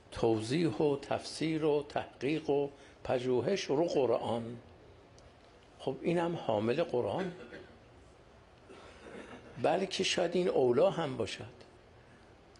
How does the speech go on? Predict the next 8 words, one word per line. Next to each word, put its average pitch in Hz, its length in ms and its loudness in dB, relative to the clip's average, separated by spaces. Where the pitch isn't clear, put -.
در 117 180 4
یه 139 180 2
روایت 151 680 4
از 120 200 0
امام 123 380 2
سجاد 143 760 2
نقل 131 340 0
شده، 117 560 0